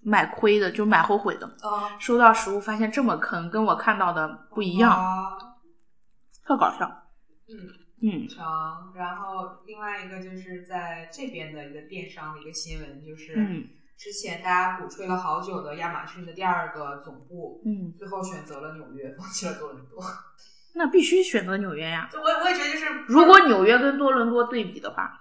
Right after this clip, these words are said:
Speaker 2: 就是，就不懂，就是加拿大人在狂欢个什么劲儿，就是一个美国的那个厂家，
Speaker 1: 嗯。
Speaker 2: 怎么可能会平白无故给你加拿大创造这么多岗位？
Speaker 1: 对啊。
Speaker 2: 你再给人家什么优惠，我觉得都挺难说能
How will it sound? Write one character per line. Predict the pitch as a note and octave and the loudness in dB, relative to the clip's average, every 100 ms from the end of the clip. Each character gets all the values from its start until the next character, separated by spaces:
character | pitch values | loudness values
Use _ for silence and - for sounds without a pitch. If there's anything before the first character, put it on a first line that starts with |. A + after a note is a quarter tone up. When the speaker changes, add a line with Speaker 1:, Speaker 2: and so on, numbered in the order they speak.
| _ | _
Speaker 2:
就 | E4 | -20
是， | D#4+ D#4 C#4+ D4 | -12 -8 -6 -8
就 | D4+ | -14
不 | D4+ | -4
懂， | D4+ A#3 - | 0 0 -2
就 | A#3 | -6
是 | A#3 | 0
加 | G#3+ | 2
拿 | A#3+ | 6
大 | B3 A3+ | 6 4
人 | A3+ | 2
在 | A3+ - | -4 -2
狂 | F#3+ - | -2 0
欢 | G#3+ | -2
个 | A3+ | -6
什 | A3 | -10
么 | F3 F3+ | -14 -14
劲 | A3 | -12
儿， | G3+ F#3 | -10 -12
就 | G3+ | -10
是 | A3 | -10
一 | A3 | -6
个 | C#4 | -4
美 | B3 F#3+ - | -4 -6 -8
国 | D#3 D#3 | -10 -8
的 | G3+ G3 | -10 -10
那 | F#3+ F3+ | -12 -14
个 | C#3+ B2+ - | -16 -20 -20
厂 | - - - | -14 -12 -8
家， | D#3+ A#3+ | -6 0
Speaker 1:
嗯。 | |
Speaker 2:
怎 | A#3+ | 0
么 | G3 | -2
可 | A3+ A3 | -6 -8
能 | - | -8
会 | G#3+ G3+ | -8 -8
平 | F#3+ G3+ | -10 -6
白 | A3 G#3 | -4 -2
无 | G3+ | -6
故 | G3+ | -8
给 | G#3 | -10
你 | F#3 | -10
加 | F3+ F#3 | -6 -4
拿 | F#3+ | -2
大 | F#3 G3+ | -4 -4
创 | G#3+ | -8
造 | F#3+ | -6
这 | A#3+ | -8
么 | G3 | -8
多 | F3 | -10
岗 | - - - | -10 -12 -14
位？ | - - - | -20 -20 -6
Speaker 1:
对 | C4+ B3 | 2 6
啊。 | G#3 F3 F3+ | 8 6 2
Speaker 2:
你 | G#3 | 2
再 | D#4 C4+ | 2 2
给 | |
人 | A3 - | -2 -6
家 | G3 | -8
什 | G#3+ F3+ | -10 -12
么 | G3+ | -8
优 | A3 A3+ | -6 -4
惠， | A3 | -6
我 | E3 | -8
觉 | - | -12
得 | D#3+ | -14
都 | F#3+ G3 G3+ - - | -14 -14 -16 -20 -20
挺 | - E3+ D#3+ | -12 -10 -6
难 | D3+ D#3+ | -4 -6
说 | F#3+ G3+ F#3+ F#3 - _ _ _ _ | -8 -10 -10 -12 -18 _ _ _ _
能 | F#3 F3 F#3 F#3+ | -10 -8 -10 -14